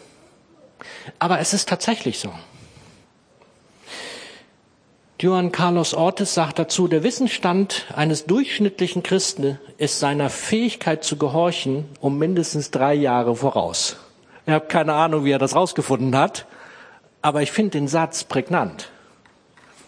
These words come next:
Und ich habe das Empfinden, er trifft damit den Nagel. Ja? Ich glaube, da ist was dran. Und deswegen,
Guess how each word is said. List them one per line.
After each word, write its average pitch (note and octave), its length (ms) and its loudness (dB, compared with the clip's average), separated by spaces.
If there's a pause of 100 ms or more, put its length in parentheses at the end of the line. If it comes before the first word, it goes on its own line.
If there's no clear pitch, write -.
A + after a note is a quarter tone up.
(220)
Und C#3 80 0
ich C3+ 60 2
habe F3+ 100 2
das E3+ 140 0
Empfinden, D3+ 560 -2
er B2+ 120 -4
trifft - 560 -4
damit C3 500 -2 (2000)
den A2 160 0
Nagel. A#2+ 400 -4 (2000)
Ja? C#3 200 -2 (1300)
Ich - 120 -6
glaube, F3+ 280 0
da E3 120 0
ist - 160 -4
was E3+ 140 0
dran. F3 340 -2 (1900)
Und C#3+ 180 -2
deswegen, F#3+ 800 2